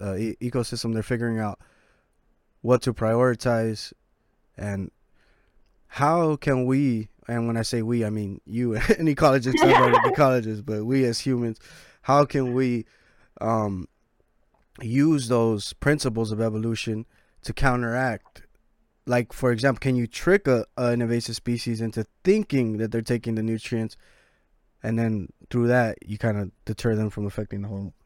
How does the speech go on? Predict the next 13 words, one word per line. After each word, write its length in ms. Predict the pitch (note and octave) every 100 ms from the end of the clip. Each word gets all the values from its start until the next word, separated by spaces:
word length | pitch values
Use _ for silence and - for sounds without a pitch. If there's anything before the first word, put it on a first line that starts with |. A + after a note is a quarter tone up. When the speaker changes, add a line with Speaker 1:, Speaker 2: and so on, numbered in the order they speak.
| -
Speaker 1:
ecosystem, 440 | G2+ G2 E2 - - _ _ _
for 160 | - G3+
example? 240 | G3+ D4
Speaker 2:
Yeah, 180 | G#4 A#4+ F4
oh 100 | D#4
my 120 | F4 D#4+
gosh, 140 | D#4+
that's 160 | C#4+ C4
so 60 | C#4
exciting. 580 | C#4 C4+ D4 C4+ G#3 F#3+
So, 320 | B3 A#3+ A#3+ -
um, 540 | A3 A3+ A3 G#3+ G#3 F#3+
that's 180 | D4